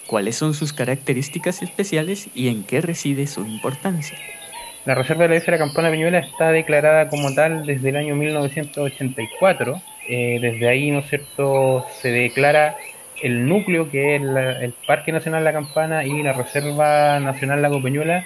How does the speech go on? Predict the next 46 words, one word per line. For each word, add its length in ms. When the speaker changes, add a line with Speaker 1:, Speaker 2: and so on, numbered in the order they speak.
Speaker 2:
como 540
reserva 380
de 40
la 120
biosfera. 360
Ya 160
en 60
el 100
año 200
dos 140
mil 300
nueve 400
evoluciona 880
y 120
se 100
involucra, 540
¿no 60
es 60
cierto?, 240
este 300
gran 280
polígono 420
de 100
doscientas 400
cuarenta 320
mil 160
hectáreas 500
que 60
involucra 400
a 40
las 140
comunas 460
circundantes 840
a 60
estos 280
dos 140
núcleos 380
de 80
conservación, 640
como 120
les 100
dije, 280
son 120
el 60
Parque 280
Nacional 400